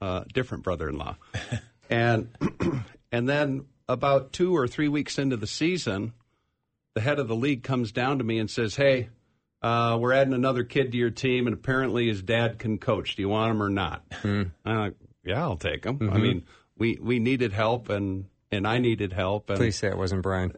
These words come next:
Speaker 1: It was Brian.
Speaker 2: <laughs>
Speaker 1: And, and so here it was. You talk about ordained. I mean,
Speaker 2: Yeah.
Speaker 1: uh, Brian, uh, we shook hands. I don't think we had ever met before, at least not to my knowledge. And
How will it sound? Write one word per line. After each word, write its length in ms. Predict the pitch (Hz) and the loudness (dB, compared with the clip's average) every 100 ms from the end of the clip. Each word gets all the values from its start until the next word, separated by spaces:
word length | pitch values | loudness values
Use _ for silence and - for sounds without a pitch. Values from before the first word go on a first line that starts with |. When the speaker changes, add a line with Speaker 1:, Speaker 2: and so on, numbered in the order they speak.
| - | -2
Speaker 1:
It 160 | 123 120 | 2 4
was 160 | - | 4
Brian. 340 | - 117 254 240 | 6 8 10 10
Speaker 2:
<laughs> 880 | 226 - 202 214 214 202 170 185 175 | 8 6 8 8 6 4 4 0 2
Speaker 1:
And, 380 | 262 - 143 151 | 0 4 6 6
and 180 | 143 | 4
so 220 | - 165 151 | 4 4 6
here 240 | - 175 | 8 6
it 60 | 170 | 6
was. 340 | 156 151 143 143 | 4 2 2 0
You 80 | |
talk 160 | 156 175 | 2 2
about 240 | 160 143 139 | 2 2 2
ordained. 680 | 131 117 135 127 110 - | 0 2 2 2 2 0
I 80 | 131 | 2
mean, 260 | 127 123 110 | 2 0 0
Speaker 2:
Yeah. 180 | 151 - - - | -4 -6 -12 -6
Speaker 1:
uh, 440 | 127 120 113 110 104 71 60 90 | -4 0 0 -2 -4 -8 -8 -10
Brian, 680 | 104 127 131 139 139 135 123 | -4 0 2 4 4 4 2
uh, 280 | 117 113 | 2 0
we 160 | 113 117 | 0 -2
shook 300 | - 147 139 | 0 -2 0
hands. 360 | 139 135 135 123 | 0 2 2 0
I 100 | 120 | 0
don't 360 | 127 131 - - | 2 0 -4 -4
think 300 | 135 131 131 | -2 0 2
we 100 | 113 | 4
had 120 | 117 | 4
ever 180 | 117 113 | 2 2
met 300 | 120 131 123 | 2 2 0
before, 480 | 117 120 123 131 | -4 -2 -2 -2
at 100 | 117 | -2
least 280 | 120 117 - | -4 -6 -6
not 200 | 113 123 | -6 -6
to 60 | 98 | -4
my 160 | 104 113 | -2 -2
knowledge. 560 | 95 98 104 107 - - _ _ _ _ _ | -2 -2 -4 -8 -14 -20 _ _ _ _ _
And 420 | 120 117 117 120 | 0 2 2 -2